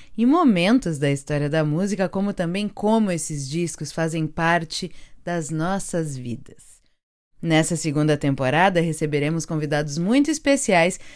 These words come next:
que dividem suas histórias e os seus discos favoritos. No episódio de hoje, nossa convidada é a maravilhosa Valéria Barcelos. Valéria Barcelos é uma multiartista,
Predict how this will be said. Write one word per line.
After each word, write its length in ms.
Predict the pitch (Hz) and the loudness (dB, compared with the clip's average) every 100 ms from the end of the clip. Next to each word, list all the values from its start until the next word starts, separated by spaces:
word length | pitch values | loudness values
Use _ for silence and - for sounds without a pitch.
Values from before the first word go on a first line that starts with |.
| - - | -18 -12
que 100 | 160 | -6
dividem 360 | 170 156 151 | -2 0 -2
suas 240 | 151 160 170 | -2 -2 -2
histórias 760 | 214 - 165 165 170 190 - - - - | -4 0 4 4 4 0 -2 -12 -18 -8
e 60 | |
os 80 | 165 | -4
seus 280 | 175 170 147 | 0 0 0
discos 400 | 165 185 - 165 | -2 -2 -4 -6
favoritos. 800 | 190 180 185 151 - - - - _ _ _ _ _ _ _ | -2 0 -2 -2 -10 -14 -14 -16 _ _ _ _ _ _ _
No 100 | 170 | -2
episódio 640 | 185 196 165 190 196 190 | 0 0 2 4 4 4
de 200 | 147 151 | -2 2
hoje, 320 | 156 165 147 147 | 4 4 2 0
nossa 280 | 147 - | 0 -2
convidada 640 | 180 170 156 151 156 165 170 | -4 -4 -4 0 2 4 2
é 80 | 165 | 2
a 60 | |
maravilhosa 1000 | 175 190 226 196 175 143 147 156 160 160 | 0 2 4 2 0 2 4 4 4 0
Valéria 680 | 147 170 165 151 170 180 165 | 2 4 4 4 6 6 4
Barcelos. 840 | 147 139 - - 90 - - - - - - - - | 2 0 -2 -4 -4 -8 -12 -14 -16 -20 -20 -20 -2
Valéria 560 | 190 214 220 254 269 226 | 4 6 8 8 8 6
Barcelos 680 | 196 175 - 165 185 190 | 4 2 0 2 2 0
é 60 | 185 | 0
uma 160 | 180 | 0
multiartista, 1080 | 180 208 294 - 247 - - 160 160 - 180 | 0 0 -2 0 0 0 -2 -2 -2 -4 -8